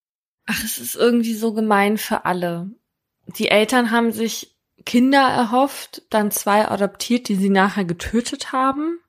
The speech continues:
Und ich weiß jetzt natürlich nicht, wie die Eltern, ob die jetzt wirklich schlimm waren, ne, oder die wirklich darunter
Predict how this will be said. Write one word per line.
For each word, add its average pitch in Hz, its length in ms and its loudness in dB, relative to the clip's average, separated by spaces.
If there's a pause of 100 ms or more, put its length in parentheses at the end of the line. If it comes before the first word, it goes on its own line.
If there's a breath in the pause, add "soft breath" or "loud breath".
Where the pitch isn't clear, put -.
(120)
Und 202 140 0
ich 196 180 0
weiß 220 220 4
jetzt 226 220 -2
natürlich 220 400 -4
nicht, 220 220 -4
wie 214 60 -4
die 202 140 -2
Eltern, 196 720 -2
ob 175 160 -10
die 190 80 -4
jetzt 170 320 -6
wirklich 233 800 -2 (480)
schlimm 220 420 0
waren, 214 640 2
ne, 196 360 -4
oder 180 420 -2 (140)
die 180 120 -4
wirklich 196 300 -4
darunter 180 600 0